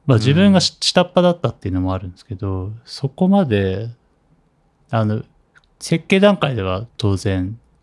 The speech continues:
Speaker 1: あの、打ち合わせとかしますけど、
Speaker 2: うん。
Speaker 1: 立った後に、そこまでなんか干渉しないようにしてる感じはしますね。
Speaker 2: うーん。あ、そうですか。
Speaker 1: うん。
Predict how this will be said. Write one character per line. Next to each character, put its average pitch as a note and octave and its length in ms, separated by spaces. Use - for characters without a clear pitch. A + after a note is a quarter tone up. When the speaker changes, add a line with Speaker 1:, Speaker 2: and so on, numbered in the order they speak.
Speaker 1:
あ F#2+ 400
の、 G2 420
打 G2+ 80
ち - 120
合 - 40
わ F#2+ 40
せ - 120
と G#2 100
か - 120
し - 120
ま G2 120
す - 100
け A2 100
ど、 - 160
Speaker 2:
う A2+ 60
ん。 G2 220
Speaker 1:
立 F2 140
っ D3+ 60
た F#3+ 140
後 F#3 240
に、 G2 380
そ - 220
こ G#3 180
ま G#3 120
で B2 100
な G2 100
ん F2+ 40
か G#2 160
干 B2 240
渉 A#2+ 160
し B2+ 140
な B2 140
い A#2 80
よ A#2 100
う F#2+ 40
に F2+ 100
し - 100
て - 100
る G#2+ 80
感 F2+ 240
じ F#2+ 80
は F#2 60
し - 160
ま F2+ 120
す - 120
ね。 A2+ 120
Speaker 2:
う - 20
ー G2 40
ん。 G2+ 720
あ、 F#2 60
そ - 160
う F2 40
で E2 80
す - 80
か。 A2 100
Speaker 1:
う A2 40
ん。 G2 500